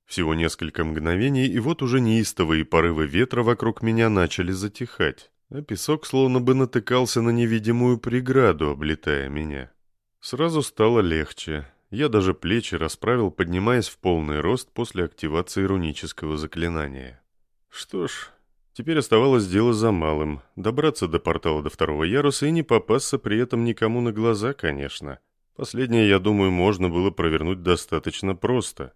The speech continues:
В конце концов, в такой буре попробуй хоть что-то рассмотри. А поиск жизни позволит обойти любых искателей по широкой дуге.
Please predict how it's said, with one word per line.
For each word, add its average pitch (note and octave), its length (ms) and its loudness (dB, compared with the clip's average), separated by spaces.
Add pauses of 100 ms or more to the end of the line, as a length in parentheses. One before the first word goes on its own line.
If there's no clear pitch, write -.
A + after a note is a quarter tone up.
(320)
В - 80 -20
конце F3+ 300 -4
концов, C3 460 0
в - 60 -20
такой E2+ 340 0
буре A2 320 -2
попробуй A2 440 -2
хоть G#2 220 -4
что-то - 340 -6
рассмотри. G2 800 -6 (340)
А D#2+ 120 0
поиск D2 420 -6
жизни G#2 380 -2
позволит C#3 540 0
обойти A2 380 2
любых C3 440 -2
искателей A2+ 540 -4
по G2 140 -4
широкой E2+ 500 -4
дуге. F#2+ 500 -2